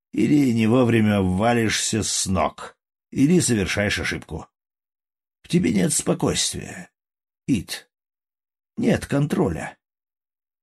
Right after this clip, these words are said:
Раньше я как-то обходился, пожал плечами Ит. Мне больше четырёхсот и... а мне почти шестьсот. И поверь, я знаю, о чём говорю. Ладно, иди к себе, так и быть,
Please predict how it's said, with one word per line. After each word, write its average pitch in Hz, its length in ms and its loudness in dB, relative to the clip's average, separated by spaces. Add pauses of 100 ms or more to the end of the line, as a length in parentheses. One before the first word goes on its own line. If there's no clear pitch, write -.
(120)
Раньше 92 440 -4
я 90 240 0
как-то 80 500 -8
обходился, 95 1080 -6
пожал 127 280 -4
плечами 120 560 -2
Ит. - 140 -10 (360)
Мне 95 140 0
больше 95 360 -2
четырёхсот 110 920 -2
и... 123 300 2 (320)
а 90 180 0
мне 82 380 -2
почти 98 640 -2
шестьсот. - 960 -4 (320)
И 95 100 -2
поверь, 90 640 0 (160)
я 92 220 0
знаю, 85 560 0
о 69 80 -2
чём 82 300 -2
говорю. 82 420 -2 (480)
Ладно, 87 580 -4 (220)
иди - 280 0
к - 40 -6
себе, 92 340 0
так 90 220 -4
и 104 60 -2
быть, 95 420 -2